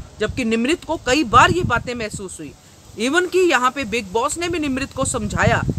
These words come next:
बहुत बार समझाया कि साजिद खान की बातों पे थोड़ा सोचो, आप उन्हीं बातों पे माने जा रही हो।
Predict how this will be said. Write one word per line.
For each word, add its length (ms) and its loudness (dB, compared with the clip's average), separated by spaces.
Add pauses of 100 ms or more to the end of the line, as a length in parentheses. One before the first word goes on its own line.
(160)
बहुत 480 4
बार 180 4
समझाया 480 -4
कि 140 -2
साजिद 480 -2
खान 180 4
की 140 -8
बातों 340 -2
पे 200 -2 (360)
थोड़ा 200 6 (220)
सोचो, 560 -2 (220)
आप 300 4
उन्हीं 200 -4
बातों 320 -2
पे 140 -6
माने 360 -2
जा 180 -2
रही 260 -6
हो। 200 2